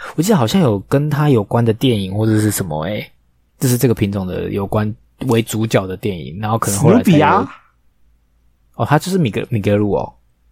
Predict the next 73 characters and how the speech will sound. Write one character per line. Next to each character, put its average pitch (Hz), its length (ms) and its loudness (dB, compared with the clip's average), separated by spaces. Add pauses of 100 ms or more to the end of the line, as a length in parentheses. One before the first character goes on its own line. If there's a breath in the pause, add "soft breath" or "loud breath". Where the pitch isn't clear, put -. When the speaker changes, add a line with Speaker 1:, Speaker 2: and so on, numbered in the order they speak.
(120)
Speaker 2:
史 - 200 -2
努 240 100 6
比 269 100 4
就 269 80 6
是 269 60 6
米 220 120 6
格 175 120 2
鲁， 226 60 6
你 190 60 4
不 202 80 -2
知 208 100 -4
道 233 180 4
吗？ 208 340 0 (300 soft breath)
Speaker 1:
那 175 120 2
为 170 120 4
什 156 100 0
么 110 140 0
他 113 140 2
的 113 140 2
那 110 140 0
个 104 200 0
耳 101 160 -4
朵 107 160 0
不 101 160 -2
是 101 180 0
什 95 140 -4
么 92 80 -6
什 90 140 -10
么， 90 100 -10 (160)
你 98 100 -8
说 101 220 -2
什 - 120 -10
么 101 80 -10
棕 95 240 -4
色， 98 160 -2
他 202 80 -2
干 233 120 4
嘛 269 120 6
骗 254 100 6
人？ 208 100 4
Speaker 2:
他 202 100 2
就 226 80 2
是， 220 100 2
他 - 0 -
就 - 0 -
是 - 20 -4
白 139 280 0
色 185 100 -2
的 170 100 2
米 131 120 -2
格 127 140 -6
鲁 139 180 -4
啊， 110 160 -8
然 143 100 0
后 165 80 0
耳 143 80 -2
朵 147 140 2
是 151 120 0
垂 - 280 -10
的 - 80 -10
啊。 - 220 -8
那 240 100 2
你 220 80 6
其 - 140 0
实， 254 180 2
其 226 140 -2
实 269 140 6
老 180 140 4
实 165 180 0
讲， 147 200 0
其 180 100 -2
实 226 120 4
米-， 175 280 4